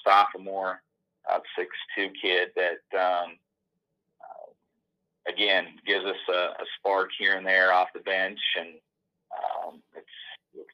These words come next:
gonna be a nice player to have. Uh, again, moving down the road, he can shoot it a little bit around the perimeter, and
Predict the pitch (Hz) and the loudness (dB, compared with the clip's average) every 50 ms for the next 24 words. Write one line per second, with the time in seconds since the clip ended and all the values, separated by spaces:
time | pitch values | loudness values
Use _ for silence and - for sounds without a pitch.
0 | - - - 95 90 90 87 85 92 90 90 90 92 92 92 92 90 - - - | -20 -16 -14 -12 -12 -12 -8 -4 -4 -4 0 2 2 2 4 2 0 -4 -4 0
1 | 98 92 92 92 92 90 - 92 90 90 90 90 90 90 - - - - - _ | 2 2 2 2 2 2 4 6 6 6 6 4 0 -2 -6 -10 -14 -14 -16 _
2 | _ _ _ _ _ _ _ _ - - - 87 87 82 67 - - 92 92 98 | _ _ _ _ _ _ _ _ -8 -6 -4 -4 -4 -4 -6 -6 -8 -6 -4 -2
3 | 92 87 87 87 90 90 85 85 85 85 87 85 87 85 82 87 92 90 87 85 | -2 -2 -4 -6 -10 -10 -8 -8 -2 2 2 2 2 0 -4 -2 -2 0 0 -2
4 | 85 87 - 90 87 - - - 101 95 95 92 90 90 95 92 92 90 92 92 | -2 -6 -10 -8 -4 -2 -2 -2 -2 -4 -6 -8 -6 -4 -2 -2 -2 -2 0 -2
5 | 92 - - _ _ - 90 92 95 92 92 90 92 90 - - 95 92 92 92 | -2 -2 -4 _ _ -16 -6 0 2 2 2 0 -2 -6 -10 -8 -6 -6 -4 -4
6 | 92 92 92 92 92 92 90 85 82 | -4 -2 -2 -2 -4 -4 -6 -8 -10